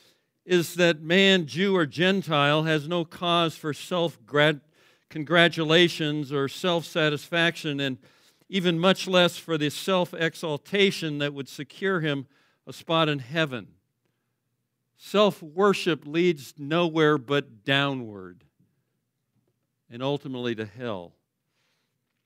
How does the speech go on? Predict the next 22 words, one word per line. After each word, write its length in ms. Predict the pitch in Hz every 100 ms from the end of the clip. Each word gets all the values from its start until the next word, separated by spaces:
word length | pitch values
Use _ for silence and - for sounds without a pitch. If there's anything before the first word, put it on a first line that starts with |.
| _ _ _ _ _ _ _ _ _ - _ _ _ _ _ _ _ _ _ _ _ _ _ _
And 140 | 123
man, 320 | 156 196 196
by 220 | 170 165 160
his 260 | 160 139
own 300 | 160 160 151
self-effort, 840 | 143 - 165 151 170 160 147 143
religiously 680 | 139 131 143 156 165 - 151
or 120 | 135 143
otherwise, 600 | 160 147 131 135 143 123
is 340 | 151 143 - _ _ _ _ -
unequivocally, 760 | 196 190 208 196 180 180 165
totally, 480 | 151 196 185 180 180
and 80 | 151
eternally 600 | 147 127 - 196 175 156
lost 640 | 143 165 170 170 - - _ _ _ _ _
and 160 | 143
under 240 | 156 165 160
the 120 | 139
wrath 340 | 143 156 156
of 140 | 135 117
God. 340 | 156 151 131
That's 540 | 147 160 160 - -